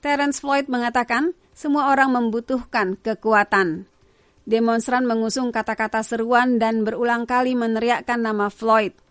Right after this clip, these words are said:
menuntut perdamaian dan keadilan. Ada musik, pidato oleh para politisi, termasuk wali kota Bill de Blasio, dan polisi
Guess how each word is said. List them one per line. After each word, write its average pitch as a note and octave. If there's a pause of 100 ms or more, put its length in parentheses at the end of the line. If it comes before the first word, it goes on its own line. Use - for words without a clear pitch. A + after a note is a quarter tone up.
(220)
menuntut G#3+
perdamaian G#3+
dan G#3
keadilan. G#3 (400)
Ada C#4
musik, C#4+ (320)
pidato A#3
oleh G#3+
para G#3
politisi, A3+
termasuk G#3+
wali G#3
kota G#3+
Bill G#3
de G3+
Blasio, G#3+
dan B3+
polisi C4